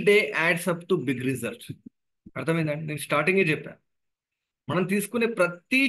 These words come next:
చిన్న చిన్న actions, చిన్న చిన్న నిర్ణయాలే మనకు ఒక పెద్ద result ఇస్తుంది. Life లో ఒక big result రావాలి, ఒక big change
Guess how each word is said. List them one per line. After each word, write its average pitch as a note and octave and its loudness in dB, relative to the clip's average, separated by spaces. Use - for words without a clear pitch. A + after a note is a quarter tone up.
చిన్న G#3 0
చిన్న B3 2
actions, G#3+ 2
చిన్న G3 0
చిన్న G3 2
నిర్ణయాలే F3+ 4
మనకు F3 -2
ఒక D#3 -8
పెద్ద D3 -2
result D3+ 2
ఇస్తుంది. - -16
Life A#3 4
లో B3+ 6
ఒక A3+ 2
big G#3 0
result A3 2
రావాలి, F#3 6
ఒక D#3 -2
big A#3+ 2
change G#3 6